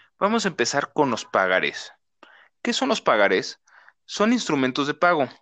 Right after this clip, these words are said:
pero hay quienes los usan como un instrumento de inversión. Por lo general, es el capital que se debe más los intereses. Este ha sido por años el instrumento de inversión más demandado por los ahorradores por tema de seguridad.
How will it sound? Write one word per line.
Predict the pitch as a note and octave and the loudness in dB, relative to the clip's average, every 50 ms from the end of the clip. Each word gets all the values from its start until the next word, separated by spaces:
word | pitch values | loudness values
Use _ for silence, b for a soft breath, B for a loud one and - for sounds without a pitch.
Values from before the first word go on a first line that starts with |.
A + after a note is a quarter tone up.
| _ _ _ _ _ _ _ _ - | _ _ _ _ _ _ _ _ -2
pero | - B2+ C#3 D3 | 0 2 2 2
hay | D#3 | 0
quienes | D3+ - F#3+ F#3 E3+ | 0 0 0 0 0
los | C#3+ A#2 A2+ - | 0 -2 -2 -2
usan | B2+ A#2+ - D3+ D#3+ D#3 | -2 -2 -2 -2 -4 -4
como | - - B2 A#2+ C3 C3+ | -4 -4 -2 0 0 0
un | D3 D#3 | -2 -2
instrumento | D#3 D3 - - A#2 G#2+ A2 A2 G#2+ A#2 A2+ | -4 -6 -6 -6 -4 -2 -2 -2 -2 -2 -2
de | A#2 | -2
inversión. | A#2 A#2 B2 A#2+ - - D3+ D3+ D3+ - _ - B B B B B B B B B B | -2 -2 -2 -2 -2 -2 -4 -4 -4 -8 _ -20 B B B B B B B B B B
Por | - - B2+ | -6 -2 0
lo | B2+ B2+ B2 | 2 2 2
general, | - C#3 C3 C3 C3 C#3+ D3+ F3 E3+ - - | 0 0 0 2 2 2 2 0 0 -4 -6
es | - D#3+ - | -6 -4 -4
el | G#3 F#3+ - | -4 -4 -2
capital | - D3 - - A#2+ - - A2+ A#2+ B2 - - | -2 -4 -4 -6 -10 -6 -2 -2 -2 -2 -4 -6
que | - A#2 A2 | -4 -4 -4
se | - - A#2 | -2 -2 -2
debe | A2 A2+ A#2 A#2 A#2+ C#3 C#3 - - _ - | 0 2 2 4 2 2 0 -2 -6 _ -10
más | A#2+ B2 B2 A#2+ A#2+ A#2 - | -6 -2 0 0 0 -2 -2
los | B2 A#2+ B2 - - | -4 -4 -4 -4 -6
intereses. | C#3+ C#3+ - E3 D#3+ F3+ F#3+ F#3 - C#3+ C3+ - - - _ _ _ _ _ _ _ _ b b b b _ _ _ _ _ _ _ - | -6 -4 -2 0 2 2 0 0 -2 -6 -6 -8 -10 -18 _ _ _ _ _ _ _ _ b b b b _ _ _ _ _ _ _ -2
Este | F#3 F#3+ F#3+ - G3+ | -2 -2 -2 0 -2
ha | G3 | -2
sido | F#3+ - F#3 F3 F3 E3+ E3+ - | 0 0 0 2 2 0 0 0
por | - B2 A#2 A2+ | 2 4 4 4
años | A2+ A#2+ B2+ B2+ C3+ D3 F3+ - - - - | 4 2 0 -2 -4 -6 -6 -10 -12 -10 -6
el | - C3 A#2+ | -4 -2 -2
instrumento | B2 B2 - - B2+ B2+ C3+ D3 D#3+ F3 F3 | -2 -4 -6 -6 -4 -2 -2 -2 -2 -4 -4
de | E3 | -4
inversión | C#3 A#2+ G#2+ G2+ - - C3+ B2+ - - | -2 -2 -2 -2 -2 -4 -8 -8 -8 -8
más | - D3 D#3+ E3+ D#3+ | -4 -2 -2 -2 -2
demandado | E3+ E3 D3 A#2 A2 A2 A#2 B2+ C3+ C3+ | -2 -2 -2 -2 0 2 2 0 0 0
por | - A2+ F#2+ | -2 -2 -2
los | F#2 F#2 - | -2 -2 -2
ahorradores | G2+ G2 G2 G2 F#2+ G2 A2 A#2 C3+ D3+ D3 - | -2 -2 0 2 2 2 2 2 0 0 -4 -8
por | _ - G2+ F2+ - | _ -6 -6 -6 -4
tema | - F#2+ F#2+ G2 F#2+ | -4 -4 -2 -2 -4
de | G2 | -4
seguridad. | - - A2 G#2 A2+ A2+ B2 C3 D3 D3 | -4 -4 -4 -2 -2 -2 -2 0 -2 -2